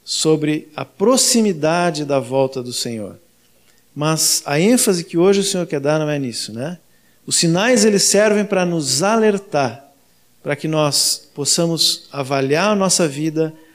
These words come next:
avaliar o nosso procedimento e ainda antes do dia do Senhor dar a cada um a sua recompensa, nós possamos, ainda quando há tempo,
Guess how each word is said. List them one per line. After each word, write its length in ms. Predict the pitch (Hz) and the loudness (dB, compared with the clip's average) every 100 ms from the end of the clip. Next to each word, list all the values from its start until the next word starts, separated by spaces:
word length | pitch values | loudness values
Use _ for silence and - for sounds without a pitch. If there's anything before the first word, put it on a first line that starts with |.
| _ | _
avaliar 520 | 135 131 135 135 170 | -8 -2 0 2 2
o 40 | 190 | 2
nosso 280 | 180 175 - | 0 -2 -4
procedimento 840 | 160 - 151 147 143 151 151 143 - - - _ | -4 -2 -4 -4 -4 -6 -8 -14 -16 -20 -20 _
e 160 | - 170 | -2 0
ainda 880 | 170 180 247 285 254 160 143 127 - - | 2 4 6 6 4 4 0 -2 -6 0
antes 880 | 254 302 277 - 156 117 - - - _ _ | 4 6 4 4 -2 0 -2 -4 -12 _ _
do 160 | 147 156 | -4 -2
dia 720 | 135 175 240 185 117 - - - | 0 2 4 4 0 -4 -18 -10
do 120 | 143 | -4
Senhor 580 | - 147 143 156 170 165 - - _ | 0 0 0 0 0 -2 -18 -20 _
dar 420 | - - 151 143 | -18 -2 0 2
a 80 | 135 | 0
cada 380 | - 175 175 170 | -2 -2 2 2
um 120 | 170 | 2
a 40 | 151 | 0
sua 240 | - 143 | -2 -2
recompensa, 640 | 139 139 123 147 160 - | -2 -6 -4 -2 -2 -2
nós 160 | 147 139 | -4 -6
possamos, 680 | - 135 151 147 143 - - _ _ _ _ _ _ _ _ - | -4 -2 -2 -4 -6 -10 -10 _ _ _ _ _ _ _ _ -4
ainda 380 | 143 226 269 247 | 2 4 4 2
quando 320 | 233 220 202 | 2 2 2
há 60 | |
tempo, 540 | 202 - 160 147 - | 0 0 0 -2 -8